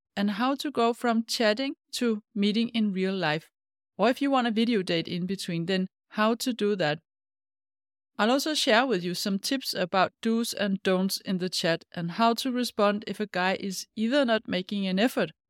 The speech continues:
only sending you one-word messages, or if, for instance, he wants to see you on a late-night date, and so on. I also want to point your attention to episode seventeen about feminine communication.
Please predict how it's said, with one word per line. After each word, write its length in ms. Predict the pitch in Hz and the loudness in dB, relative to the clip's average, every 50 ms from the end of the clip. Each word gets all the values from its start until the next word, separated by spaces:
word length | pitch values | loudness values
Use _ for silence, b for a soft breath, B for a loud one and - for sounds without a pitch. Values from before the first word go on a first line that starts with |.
| _ - | _ -6
only 240 | 190 190 214 240 | -4 -2 -2 -2
sending 380 | 226 - 220 196 196 208 214 202 | -2 -2 -2 0 0 0 0 0
you 120 | 196 196 | 0 -2
one-word 580 | 185 175 196 196 208 214 208 208 202 196 196 - - | 0 0 2 2 2 2 0 0 0 0 -2 -4 -4
messages, 560 | 190 185 185 185 - 208 196 175 175 175 - _ _ _ _ _ _ _ _ _ _ | -2 0 0 0 -2 -2 -4 -4 -4 -4 -6 _ _ _ _ _ _ _ _ _ _
or 260 | - 214 254 320 339 - - | 2 4 4 4 2 0 -2
if, 160 | 254 254 233 | -2 -2 -2
for 200 | - - - 226 | -2 0 2 2
instance, 380 | 220 220 220 - 233 220 226 - | 2 2 2 0 -2 -2 -4 -4
he 160 | - - 233 247 | 0 2 2 2
wants 220 | 233 233 226 - | 2 2 -2 -2
to 160 | - 247 247 | -2 -2 -2
see 180 | 226 - - 202 | -2 -2 0 2
you 200 | 208 226 226 - _ | 2 2 2 2 _
on 100 | - 185 | -2 -2
a 80 | 208 208 | 0 0
late-night 560 | 202 185 180 185 185 - 175 170 170 165 - - _ | 0 0 0 -2 -2 -2 -4 -4 -4 -4 -6 -8 _
date, 280 | - 160 147 143 135 - _ _ | -4 -2 -2 -2 -4 -6 _ _
and 160 | - 160 160 | -8 -6 -4
so 200 | - - 170 165 | -4 -2 -2 0
on. 240 | 151 147 139 147 143 _ _ _ _ _ _ _ _ _ _ _ _ _ _ _ _ _ _ _ _ _ _ _ _ _ - | 0 0 0 -2 -6 _ _ _ _ _ _ _ _ _ _ _ _ _ _ _ _ _ _ _ _ _ _ _ _ _ 2
I 60 | 202 | 4
also 240 | 220 269 311 - 359 | 6 6 4 4 2
want 140 | 311 277 262 | 2 2 2
to 40 | 247 | 2
point 280 | - 269 247 - - | 2 0 0 0 0
your 120 | - 247 - | -2 -2 0
attention 500 | - 220 - - 220 208 214 - 247 226 | -2 -4 -2 -2 -2 -2 -2 -2 -4 -4
to 180 | 226 - 233 - - | -4 -4 -4 -4 -2
episode 500 | 220 214 214 220 208 - - 214 208 208 | -2 -2 -2 -2 -2 0 0 0 -2 -2
seventeen 760 | - - - 202 196 185 208 220 220 - - 196 175 175 175 - - | -2 0 2 2 4 4 2 0 -2 -2 -2 -2 -2 -2 -4 -6 -8
about 300 | 185 - 208 196 - - | -6 -2 0 0 0 -2
feminine 520 | - - - 233 226 240 240 247 240 226 | -2 0 2 2 2 2 2 0 -2 -2
communication. 840 | - - 233 214 208 208 - - - 175 170 156 - 180 175 175 | -2 -2 0 0 0 -2 -2 -4 -4 -4 -4 -4 -4 -4 -4 -6